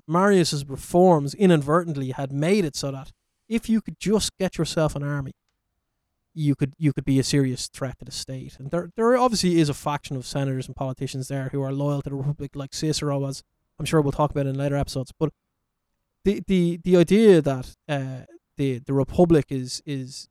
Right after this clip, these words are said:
this Republican checks and balances system, that that's, you know, like, not something you could overthrow or not something you could defeat, that concept has been chipped away now. When Sulla comes in and takes power and takes Marius out, he nails up a list of prescriptions.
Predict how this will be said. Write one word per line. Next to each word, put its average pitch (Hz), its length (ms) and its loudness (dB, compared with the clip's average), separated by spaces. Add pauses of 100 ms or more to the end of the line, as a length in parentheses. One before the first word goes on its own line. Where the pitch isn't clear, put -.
this 151 140 -6
Republican 160 480 0
checks - 300 -4
and 139 100 -4
balances 139 400 -2
system, 143 420 -4
that 131 120 -14
that's, - 320 -8 (540)
you 151 80 -2
know, 131 360 -2 (880)
like, 143 140 -2 (320)
not 165 240 2
something 160 240 2
you 147 100 2
could 147 100 4
overthrow 143 580 6
or 135 100 0
not 139 140 -4
something 139 220 -4
you 131 140 -4
could 131 120 -8
defeat, 151 340 -4 (380)
that 208 160 -6
concept 190 460 2
has 135 100 -6
been 139 120 -2
chipped - 260 -4
away 135 280 -2
now. 131 260 -4 (380)
When 170 100 -2
Sulla 208 280 6
comes 165 240 0
in 165 100 4
and 151 80 0
takes 143 220 -4
power 143 500 0 (160)
and 143 320 -14
takes 151 240 -4
Marius 143 400 -2
out, 147 340 -6 (240)
he 180 140 -2
nails 196 420 2
up 151 120 0
a 139 40 0
list 143 240 0
of 143 60 -10
prescriptions. - 760 -10